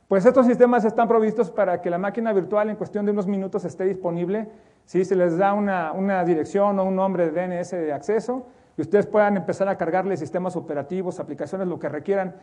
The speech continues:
a esta infraestructura que solicitaron como servicio, ¿sí? Entonces, vean que la nube tiene que ser elástica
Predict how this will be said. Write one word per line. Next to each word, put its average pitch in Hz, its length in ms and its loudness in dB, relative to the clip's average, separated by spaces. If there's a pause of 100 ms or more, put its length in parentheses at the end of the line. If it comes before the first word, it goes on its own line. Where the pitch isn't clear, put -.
(240)
a 151 100 -2
esta 175 160 -2
infraestructura 170 640 -2
que 170 100 -10
solicitaron 160 520 -6
como 160 200 -10
servicio, 170 520 -8 (320)
¿sí? 185 300 -6 (340)
Entonces, 233 640 4
vean 233 380 2
que 240 240 10
la 208 120 6
nube 233 240 8
tiene 233 240 0
que 226 120 -4
ser 220 300 2 (100)
elástica 208 840 0